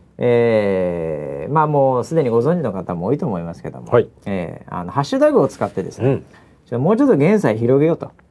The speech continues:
Speaker 2: うんうんうん。
Speaker 1: いう、ちょっと
Speaker 2: うん。
Speaker 1: 取り組みを。
Speaker 2: うん。
Speaker 1: ええ。ハッシュタグ減災リポートというハッシュタグを、
Speaker 2: うん。
Speaker 1: ええ、つけるとですね、
Speaker 2: うん。
Speaker 1: それがあの、ウェザーニューズさんの方に、
Speaker 2: うん。
Speaker 1: こう入ってくるような仕組みをですね、
Speaker 2: うん。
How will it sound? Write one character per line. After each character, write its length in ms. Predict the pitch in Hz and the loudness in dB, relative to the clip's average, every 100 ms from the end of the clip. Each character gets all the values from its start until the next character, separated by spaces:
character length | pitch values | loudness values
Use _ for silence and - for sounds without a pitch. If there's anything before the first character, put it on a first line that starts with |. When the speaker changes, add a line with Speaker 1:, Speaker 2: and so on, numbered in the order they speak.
| _ _ | _ _
Speaker 2:
う 40 | 92 | -10
ん 40 | |
う 40 | 87 | -6
ん 20 | |
う 40 | |
ん。 840 | 104 98 85 80 85 78 - - | -4 -4 -6 -10 -12 -12 -14 0
Speaker 1:
い 60 | 147 151 147 139 131 123 | 2 4 6 6 4 2
う、 100 | 120 - _ _ | -2 -6 _ _
ち 60 | - | -8
ょ 20 | |
っ 40 | |
と 240 | - - - _ | -6 -10 -14 _
Speaker 2:
う 80 | 90 | -12
ん。 160 | 80 - _ | -12 -16 _
Speaker 1:
取 160 | 127 | 0
り 20 | 127 | 0
組 160 | 104 | -2
み 60 | 90 | -6
を。 60 | - | -8
Speaker 2:
う 80 | 95 | -10
ん。 180 | 85 - - | -10 -10 -8
Speaker 1:
え 160 | 85 | -8
え。 20 | 87 | -8
ハ 140 | 110 | -8
ッ 20 | |
シ 120 | - | -2
ュ 20 | 139 | 2
タ 80 | |
グ 100 | 123 | 2
減 220 | 101 143 170 | 2 2 2
災 180 | 170 | 2
リ 100 | 160 | 2
ポ 160 | 151 180 | 2 0
ー 20 | |
ト 100 | 156 | 0
と 140 | 101 - - 110 85 - - - | -6 -14 -6 -6 -6 -12 -18 -8
い 100 | 120 | -6
う 40 | |
ハ 100 | 110 | -4
ッ 20 | 113 | -6
シ 140 | - | -2
ュ 20 | |
タ 140 | 127 117 | 0 2
グ 100 | 98 | 2
を、 120 | 82 | -2
Speaker 2:
う 40 | - | -8
ん。 40 | - _ _ _ _ - | -20 _ _ _ _ -4
Speaker 1:
え 840 | 110 104 98 92 82 76 64 67 | 0 0 0 -2 -4 -6 -10 -12
え、 20 | - | -16
つ 100 | - | 0
け 120 | 170 | 2
る 80 | 139 | 2
と 100 | 71 | -2
で 100 | 60 | -12
す 80 | - | -8
ね、 100 | 107 | -8
Speaker 2:
う 40 | |
ん。 220 | 85 - - _ _ | -8 -12 -20 _ _
Speaker 1:
そ 160 | - 107 | -12 -6
れ 100 | 107 | -4
が 140 | 107 | -4
あ 20 | |
の、 100 | 104 104 | -4 -2
ウ 20 | |
ェ 80 | 113 | 0
ザ 120 | 120 | 0
ー 40 | |
ニ 100 | 120 | -2
ュ 40 | 117 | -4
ー 20 | |
ズ 100 | - | -8
さ 100 | 90 | -10
ん 40 | |
の 80 | 80 | -10
方 160 | 87 80 | -10 -12
に、 140 | 73 - | -14 -14
Speaker 2:
う 60 | 92 | -14
ん。 100 | 87 _ _ | -14 _ _
Speaker 1:
こ 240 | - 90 82 | -8 -6 -2
う 40 | |
入 100 | 151 | -2
っ 40 | |
て 100 | 127 | -2
く 100 | 98 | -2
る 60 | 87 | -4
よ 60 | 78 | -8
う 20 | |
な 100 | 76 | -14
仕 100 | - | -12
組 160 | 92 | -12
み 60 | 78 | -12
を 40 | |
で 60 | 73 | -14
す 80 | - | -14
ね、 100 | |
Speaker 2:
う 40 | |
ん。 20 | 92 | -10